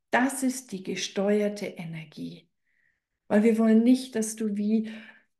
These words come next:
völlig weggespült wirst, oder? Sondern es darf ein geführter, prozessierter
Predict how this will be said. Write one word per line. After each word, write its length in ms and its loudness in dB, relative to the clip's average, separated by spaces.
völlig 400 2
weggespült 840 4
wirst, 480 -6
oder? 320 2
Sondern 380 2
es 180 -2
darf 300 -6
ein 420 2
geführter, 840 0
prozessierter 1600 0